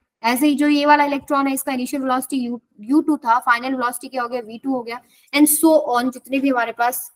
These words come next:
electrons मूव कर रहे हैं। तो एक particular instant पे देखो, there are large number of electrons। जब हर एक electron को आप देखें वो collide करता है, वो एक velocity से शुरू होता है, force की वजह से क्या होता है उसकी velocity जो accelerate करेगा तो velocity बढ़ेगी,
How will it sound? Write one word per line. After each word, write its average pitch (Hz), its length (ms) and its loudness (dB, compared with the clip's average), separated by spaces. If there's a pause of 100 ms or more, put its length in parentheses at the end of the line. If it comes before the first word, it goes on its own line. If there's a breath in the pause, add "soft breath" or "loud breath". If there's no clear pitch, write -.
(260)
electrons 202 600 -4 (760)
मूव 247 180 4
कर 196 180 -4
रहे - 120 -14
हैं। - 140 -20 (600)
तो 302 80 4
एक 370 380 4
particular 370 480 4
instant 359 540 2
पे 370 100 0
देखो, 190 400 -4 (300)
there 277 140 2
are 370 80 4
large 320 340 6
number 294 240 -2
of 269 160 -8
electrons। 196 460 -12 (880)
जब 330 320 0
हर 269 180 -4
एक 381 160 0
electron 359 440 0
को 349 60 2
आप 349 100 4
देखें 294 280 -4
वो 330 100 -2
collide 294 380 -2
करता 302 220 -2
है, 302 40 -4
वो 294 80 -2
एक 302 140 -4
velocity 262 340 -4
से 302 140 -6
शुरू 285 200 -8
होता 269 280 -4
है, 240 280 -6
force 277 320 -6
की 294 120 -6
वजह 269 180 -4
से 277 140 -8
क्या 277 120 -4
होता 262 160 -6
है 254 40 -4
उसकी 262 220 -8
velocity 247 500 -4
जो 254 140 -2
accelerate 277 460 -2
करेगा 262 280 -2
तो 262 100 -4
velocity 240 340 -4
बढ़ेगी, 262 320 -4